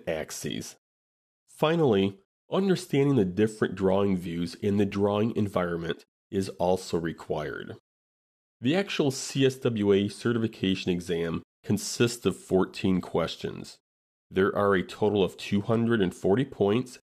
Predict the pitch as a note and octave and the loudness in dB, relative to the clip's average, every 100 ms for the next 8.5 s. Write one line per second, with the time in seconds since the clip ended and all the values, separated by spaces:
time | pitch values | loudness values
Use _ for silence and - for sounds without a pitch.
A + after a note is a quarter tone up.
0 | _ B2+ C3+ F3 F#3+ E3 C3+ C#3 A#2+ F#2+ | _ -4 0 2 4 2 2 2 2 0
1 | G#2+ G#2+ A2 G2+ - - A#2+ F#2 - E2+ | 0 2 4 2 0 -6 -4 -4 -4 -4
2 | E2 F2 - - F#2 F2+ - F#2+ F#2 F#2 | 0 -2 -2 -8 -10 -8 -4 -2 2 2
3 | F2+ - F2 E2+ - F2+ F2+ - - _ | 0 -2 -2 -2 -4 -2 -2 -4 -18 _
4 | - A#2+ G2+ G2 - F#2 - F2 F2 - | -4 2 4 2 0 -6 -4 -4 -4 -8
5 | - - F2 - E2+ E2+ D#2+ D#2+ - - | -10 -6 -4 -4 -6 -4 -2 -4 -6 -10
6 | E2+ E2 D2+ C#2 G#1 - _ _ _ _ | -10 -6 -6 -6 -10 -14 _ _ _ _
7 | _ - F#2 G2 G2+ F2 - - B2 A#2 | _ -2 2 2 2 0 -4 0 2 4
8 | G#2+ G#2 F2+ E2+ | 4 4 2 0